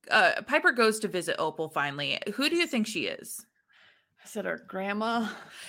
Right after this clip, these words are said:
Speaker 1: It sure is. You are two
Speaker 2: I
Speaker 1: for
Speaker 2: am on a
Speaker 1: two.
Speaker 2: streak today. It was
Speaker 1: Turn-
Speaker 2: more fun when I thought she was a witch, but that's fine. <laughs>
Speaker 1: Turns out Opal is kind of a shut-in, and, like, ever since her son died, she's been, like,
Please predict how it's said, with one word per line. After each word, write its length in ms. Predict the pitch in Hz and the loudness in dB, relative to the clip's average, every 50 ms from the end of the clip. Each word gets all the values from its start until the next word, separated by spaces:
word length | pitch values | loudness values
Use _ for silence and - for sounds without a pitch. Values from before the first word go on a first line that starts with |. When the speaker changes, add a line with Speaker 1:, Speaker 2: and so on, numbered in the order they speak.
| - - | -18 2
Speaker 1:
It 280 | - 277 302 339 392 - | 8 10 10 10 8 6
sure 480 | - - - - 320 311 339 370 339 - - | 2 0 6 12 12 12 12 12 12 10 8
is. 380 | 269 320 330 311 240 208 185 | 8 8 10 8 8 6 4
You 140 | 247 311 403 | 2 4 6
are 200 | 494 480 453 262 | 8 8 8 8
two 120 | 247 - - | 6 2 6
Speaker 2:
I 220 | 190 202 247 294 415 | 10 12 12 12 12
Speaker 1:
for 80 | 480 | 10
Speaker 2:
am 120 | - - - - - | 8 8 4 2 6
on 360 | 196 208 220 247 285 302 277 | 8 10 12 12 12 10 10
a 40 | 240 226 | 10 8
Speaker 1:
two. 120 | 185 180 180 214 | 8 6 2 2
Speaker 2:
streak 640 | - 214 208 196 185 180 185 208 254 285 247 - - | 2 0 2 2 4 4 4 4 4 2 0 -4 -4
today. 600 | - 240 180 175 165 156 135 131 131 107 - 208 - - _ - | -4 0 2 4 4 4 4 2 0 -2 -6 -8 -12 -18 _ -2
It 80 | 220 | 0
was 160 | 247 269 285 247 | 2 4 4 4
Speaker 1:
Turn- 120 | 311 311 | 6 6
Speaker 2:
more 160 | 330 392 427 | 6 6 6
fun 220 | 427 415 349 349 330 | 8 8 6 8 6
when 140 | 320 277 | 4 4
I 80 | 269 254 | 4 6
thought 220 | - 254 240 240 | 6 6 4 4
she 80 | 240 269 | 2 0
was 160 | 240 220 202 | -2 0 0
a 60 | 208 202 | 2 2
witch, 360 | 208 214 196 196 - - - - - _ - - - - - _ _ _ _ _ _ _ | 4 2 2 2 -2 -8 -16 -20 -20 _ -20 -20 -20 -20 -20 _ _ _ _ _ _ _
but 180 | - 214 202 - | 6 6 6 8
that's 200 | 202 214 208 - | 6 4 4 6
fine. 460 | - 214 214 208 170 123 139 220 262 220 - - - - - | 6 8 8 8 6 6 6 6 6 4 2 -4 -10 -16 -20
<laughs> 240 | _ _ _ _ | _ _ _ _
Speaker 1:
Turns 280 | - - 233 226 240 - | -10 -6 -6 -4 -2 2
out 200 | 294 302 285 - | 4 4 6 4
Opal 260 | 196 196 202 214 208 | 4 2 2 0 0
is 80 | 190 180 | 0 -2
kind 240 | - - - 175 175 | -6 0 4 4 6
of 80 | 180 185 | 6 4
a 80 | 196 | 2
shut-in, 680 | 190 - - - 180 151 147 - - 214 226 247 254 262 | 0 -2 -4 0 2 2 2 2 2 0 0 0 0 0
and, 120 | 233 208 | 0 2
like, 160 | 190 190 180 | 2 2 2
ever 160 | - 170 175 180 | 2 2 2 0
since 260 | - - 185 190 - | 0 -2 -4 -2 -2
her 100 | 190 180 | -4 -4
son 300 | - - 170 160 160 160 | -2 0 0 0 0 4
died, 340 | 170 165 170 170 170 175 170 | 6 8 8 8 8 6 2
she's 180 | - 185 170 151 | -2 -6 -4 -2
been, 220 | - 175 165 165 | -2 -2 -2 0
like, 340 | 165 156 151 147 147 - | 0 2 2 2 0 -2